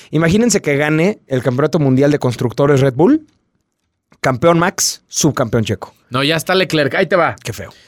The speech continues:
Speaker 2: Max Verstappen. <laughs>
Speaker 1: Me arruinaste mi ilusión.
Speaker 2: Pero si quieres, a bailamos.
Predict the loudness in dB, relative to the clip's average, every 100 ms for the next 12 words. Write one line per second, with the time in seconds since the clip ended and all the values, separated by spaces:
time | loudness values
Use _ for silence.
0 | _ _ -4 -2 -2 -2 -2 -2 -2 -4
1 | -2 -2 -2 -4 -4 -6 -4 -6 -6 -4
2 | 0 2 2 2 0 -2 -2 0 0 -2
3 | -4 -8 -12 -10 -2 0 2 0 -2 0
4 | 0 2 0 0 0 -2 -4